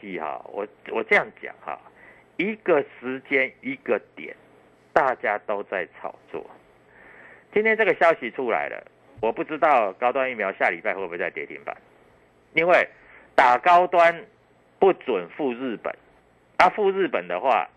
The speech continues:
要怎么样？你知道吗？需自费P C R，意思是说日本目前没有将高端纳入核可的范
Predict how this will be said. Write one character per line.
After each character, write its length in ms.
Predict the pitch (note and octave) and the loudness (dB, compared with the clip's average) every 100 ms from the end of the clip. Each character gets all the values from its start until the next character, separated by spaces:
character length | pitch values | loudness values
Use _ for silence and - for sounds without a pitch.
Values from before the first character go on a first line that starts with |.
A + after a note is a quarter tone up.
| _ | _
要 160 | C#3 A#2 | -2 -2
怎 140 | - | -2
么 80 | F2 | -4
样？ 140 | G2+ F2 | -4 -4
你 80 | |
知 160 | D#2+ F#2+ | -8 -6
道 120 | E2+ | -6
吗？ 200 | D2+ C2+ _ _ _ - _ - | -8 -12 _ _ _ -20 _ -16
需 360 | - D#3+ D#3+ - - | -6 -4 -4 -6 -8
自 240 | F3 A#2+ | -6 -4
费 220 | D#3+ B2+ | 0 2
P 260 | - A#2+ G#2+ - | 0 -6 -12 -10
C 160 | G#2+ | -4
R， 180 | G#2 F#2+ - _ _ _ _ _ _ _ _ - - | -2 -2 -6 _ _ _ _ _ _ _ _ -20 -8
意 180 | A3+ G3+ - | -2 -2 -4
思 100 | D#3 | -8
是 140 | F#3+ | -6
说 380 | - D3+ D3 - _ _ _ - | 0 2 2 -2 _ _ _ -6
日 200 | G#3 E3+ | -2 0
本 260 | A#2+ G2 G2+ | 0 -2 -2
目 260 | E3+ D#3 | -4 -4
前 320 | A2+ G#2+ G2+ | -2 -2 -2
没 200 | G#2+ C#3+ | -2 -2
有 140 | C3 F2+ | -2 -4
将 300 | - A2+ A2+ | -2 -4 -2
高 260 | - B2 A#2+ | 0 0 0
端 360 | B2+ A#2 A#2+ - | 0 -2 -4 -2
纳 280 | D#3+ C#3 A2 | 2 4 2
入 200 | C3+ G#2+ - - - | -2 -6 -10 -20 -12
核 260 | - A#2+ | -2 0
可 180 | - F#2 | 0 -4
的 120 | - | -8
范 200 | - A#2 | -2 -2